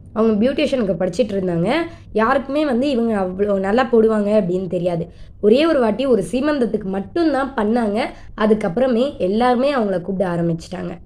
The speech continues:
சீமந்தத்துக்கு ஃப்ரீயா தான் பண்ணி கொடுத்தாங்க, ஆனா அதுக்கப்புறம் எல்லார்கிட்டயும் காசு வாங்க ஆரம்பிச்சாங்க. அதனால உங்களோட திறமை யாருக்கும் தெரியாதுன்ற பட்சத்துல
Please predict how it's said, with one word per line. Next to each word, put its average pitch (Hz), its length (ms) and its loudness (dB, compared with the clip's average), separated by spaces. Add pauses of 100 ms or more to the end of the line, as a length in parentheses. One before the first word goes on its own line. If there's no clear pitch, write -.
(400)
சீமந்தத்துக்கு 285 640 -2
ஃப்ரீயா 254 220 4
தான் 247 160 2
பண்ணி 190 180 -2
கொடுத்தாங்க, 170 440 -4 (100)
ஆனா 220 220 0
அதுக்கப்புறம் 190 540 2
எல்லார்கிட்டயும் 190 520 0
காசு 185 300 -2
வாங்க 170 200 0
ஆரம்பிச்சாங்க. 160 580 -4 (300)
அதனால 208 420 0
உங்களோட 277 400 4
திறமை 254 400 2
யாருக்கும் 214 420 0
தெரியாதுன்ற 247 680 4
பட்சத்துல 175 400 -4